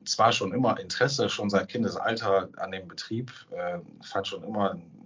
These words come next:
Baggerfahren, Radladerfahren, Treckerfahren ganz toll. Ähm, auch zu Hause Rasenmähen mit dem Rasenmähertrecker, das war so mein Leben auch mit. Ähm, also war da schon immer sehr dran interessiert. Mein Bruder hatte da weniger Interesse dran.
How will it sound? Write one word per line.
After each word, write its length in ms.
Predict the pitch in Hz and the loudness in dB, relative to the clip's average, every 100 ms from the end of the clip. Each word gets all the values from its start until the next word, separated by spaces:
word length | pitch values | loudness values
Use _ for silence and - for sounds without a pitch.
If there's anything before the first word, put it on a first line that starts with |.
| - - - | -18 -16 -2
Baggerfahren, 640 | 107 101 98 - 95 92 | 0 2 0 2 0 0
Radladerfahren, 720 | 95 98 90 92 82 92 85 | 0 0 0 -4 -4 -2 -2
Treckerfahren 720 | 82 107 98 90 - 87 87 | -2 -4 -4 -4 0 0 0
ganz 260 | 87 85 - | -2 -4 -6
toll. 420 | - 113 101 101 101 - - - - - _ _ - | 0 2 2 0 -4 -18 -20 -20 -20 -20 _ _ -6
Ähm, 600 | 90 90 85 82 78 - - | -2 -2 -4 -6 -8 -10 -10
auch 160 | - - | -4 -2
zu 200 | - 95 | -2 2
Hause 320 | 101 98 92 | 2 2 2
Rasenmähen 480 | 95 104 95 95 98 | 2 2 2 0 0
mit 80 | 98 | 0
dem 80 | - | 0
Rasenmähertrecker, 720 | 101 104 98 90 - - 85 | 0 2 -2 -2 -4 -4 -4
das 200 | 85 90 | -4 -6
war 80 | |
so 120 | 90 87 | -10 -10
mein 240 | 87 90 | -12 -6
Leben 340 | 120 127 107 | -2 -2 -2
auch 260 | 95 98 98 | 0 2 2
mit. 280 | 95 90 - - - - - - | -4 -12 -16 -18 -20 -20 -14 -2
Ähm, 560 | 107 95 92 87 - - _ _ _ - | 0 2 0 -2 -8 -12 _ _ _ -2
also 220 | 98 104 | 0 4
war 100 | 107 | 4
da 80 | 107 | 6
schon 180 | 104 101 | 2 2
immer 180 | 113 110 | 4 4
sehr 180 | 107 | 4
dran 340 | 101 98 98 95 | 4 2 0 -4
interessiert. 580 | 101 - 98 - 82 80 | -8 -8 -8 -8 -8 -4
Mein 160 | 95 | -2
Bruder 180 | 104 117 | 2 4
hatte 160 | 101 98 | 4 2
da 240 | 92 87 85 | -2 -4 -2
weniger 380 | 117 135 123 | 2 6 6
Interesse 480 | 98 101 - 104 - | 4 0 0 0 -2
dran. 440 | 87 90 92 87 | -6 -2 -2 -4